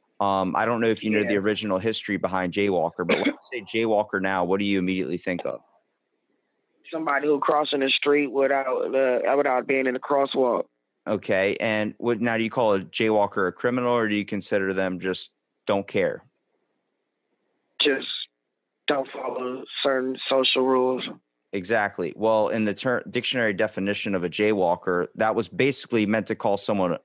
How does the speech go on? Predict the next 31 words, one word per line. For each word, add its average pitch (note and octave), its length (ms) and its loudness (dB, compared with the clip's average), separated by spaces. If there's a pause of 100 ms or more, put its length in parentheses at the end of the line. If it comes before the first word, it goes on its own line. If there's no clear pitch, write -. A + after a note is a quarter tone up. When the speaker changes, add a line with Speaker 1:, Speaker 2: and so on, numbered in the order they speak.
(120)
Speaker 1:
a G#2 60 0
fucking G2 340 -2
idiot. D#2+ 380 -2 (160)
That's G2 280 -2
literally A2 280 2
what G2 180 2
a F#2 60 2
jaywalker F2 600 0
was, E2+ 220 0
because G#2+ 460 -2 (280)
the G#2 100 0
concept D#3 640 0
of G#2+ 80 0
when A2 240 2
this G#2 180 -2
term A#2 320 0
was G2 160 0
created F#2 680 0 (360)
was G2 200 2
back G#2+ 380 -2
in, G2 120 0
like, F2 340 0 (960)
when A#2+ 200 2
there B2 100 4
was A#2+ 160 2
only, C3+ 120 4
like, G#2+ 160 2
one A#2 220 2
or A#2 100 2
two B2 240 2
cars A2+ 400 2